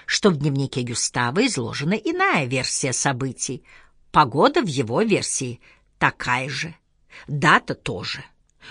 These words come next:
Он подтверждает, что драгоман не умел готовить. Неизменная баранина с крутыми яйцами заставила Гюстава перейти на сухари. Как ни странно, он умалчивает о чтении Плутарха на поле битвы.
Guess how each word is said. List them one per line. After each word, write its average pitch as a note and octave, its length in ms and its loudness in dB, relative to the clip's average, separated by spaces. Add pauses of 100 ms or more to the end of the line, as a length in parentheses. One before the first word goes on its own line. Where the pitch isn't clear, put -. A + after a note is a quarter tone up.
(120)
Он G4+ 160 4
подтверждает, F3 600 6
что - 120 0
драгоман D3+ 560 4
не F#3+ 80 4
умел C4+ 300 2
готовить. D3 760 -2 (680)
Неизменная G#3+ 680 8
баранина G3 520 6
с F#3+ 100 -2
крутыми F#3+ 360 2
яйцами F#3 440 2
заставила F3+ 560 4
Гюстава F3 520 4
перейти F3 440 -2
на E3+ 120 0
сухари. D#3+ 600 -2 (960)
Как G4 160 6
ни A4+ 120 2
странно, A4 420 4
он F#4 200 4
умалчивает E4 880 4
о B3+ 120 4
чтении B3 540 2
Плутарха B3 680 0
на F#4+ 100 0
поле A#3+ 300 0
битвы. C3+ 480 -8